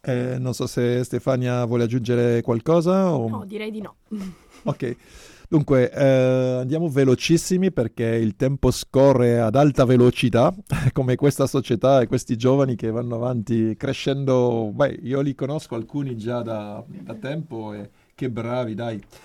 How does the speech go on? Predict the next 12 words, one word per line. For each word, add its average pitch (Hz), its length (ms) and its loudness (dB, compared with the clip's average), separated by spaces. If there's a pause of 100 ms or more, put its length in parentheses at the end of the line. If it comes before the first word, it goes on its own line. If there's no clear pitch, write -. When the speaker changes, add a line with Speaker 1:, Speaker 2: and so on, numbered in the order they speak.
(280)
Speaker 1:
Sono 127 280 -8
lieto 127 280 -2
di 123 80 -2
vedere 117 360 -2
come, 117 720 -6
come 120 260 -4
quest'italiano 127 680 2
ogni 123 160 -2
volta 123 260 2
diventa 123 380 2
più - 160 -4
bello. 104 480 4